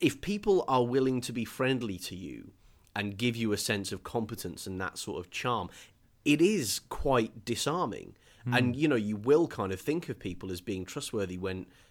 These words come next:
Speaker 1: perhaps if you were a contemporary of theirs, they would <laughs> be clearly extremely untrustworthy.
Speaker 2: Hmm.
Speaker 1: Um,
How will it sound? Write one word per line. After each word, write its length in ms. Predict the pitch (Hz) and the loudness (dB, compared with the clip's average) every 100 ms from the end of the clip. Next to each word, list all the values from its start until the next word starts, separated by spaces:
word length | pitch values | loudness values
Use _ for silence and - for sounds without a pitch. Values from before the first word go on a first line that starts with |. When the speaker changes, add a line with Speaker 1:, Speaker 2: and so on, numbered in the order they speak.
| _ | _
Speaker 1:
perhaps 520 | 110 107 113 - - - | -2 2 2 2 -8 -6
if 180 | 113 98 | -6 -4
you 140 | 107 104 | -4 -2
were 240 | 98 92 | 0 0
a 60 | 92 | -2
contemporary 600 | 95 95 135 135 92 87 | -6 -2 -2 -2 -6 -6
of 120 | 87 | -6
theirs, 320 | 87 85 85 | -6 -6 -6
they 160 | - 104 | -6 -4
would 180 | 107 90 - - - | -6 -6 -12 -14 -16
<laughs> 320 | 113 - - | -18 -18 -6
be 240 | - 110 113 123 110 - - - | -4 -4 -6 -10 -10 -14 -12 -2
clearly 580 | 160 143 123 104 95 - | 4 8 8 6 0 -6
extremely 920 | 117 - - - 147 127 117 110 104 | -6 -4 -4 -4 0 2 2 0 0
untrustworthy. 880 | 120 143 123 156 - - 82 - - - - | 0 -2 -4 -8 -8 -10 -10 -12 -16 -18 -8
Speaker 2:
Hmm. 380 | 123 120 113 104 | -2 0 0 2
Speaker 1:
Um, 260 | 117 113 | 2 2